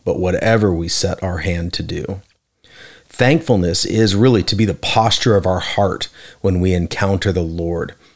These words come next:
Where do we see that in scripture? Let's look at Psalm a hundred verse four. The scripture says, "Enter his gates with thanksgiving and his courtyards with praise.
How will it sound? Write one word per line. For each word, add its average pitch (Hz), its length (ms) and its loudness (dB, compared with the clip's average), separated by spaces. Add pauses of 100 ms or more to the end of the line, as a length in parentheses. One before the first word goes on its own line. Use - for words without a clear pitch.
(160)
Where 110 200 4
do 143 60 6
we 139 120 6
see 117 340 2
that 92 220 4
in 85 100 -4
scripture? 82 640 -2 (420)
Let's 120 240 2
look 147 160 4
at 127 120 2
Psalm 117 420 4
a 92 40 0
hundred 117 460 2
verse 98 300 2
four. 92 440 -2 (1600)
The 110 120 -2
scripture 120 400 2
says, 101 480 2
"Enter 147 320 4
his 127 200 4
gates 117 440 2
with 110 160 0
thanksgiving 95 840 0
and 101 160 0
his 90 120 0
courtyards 90 840 0
with 92 240 -4
praise. 92 560 -2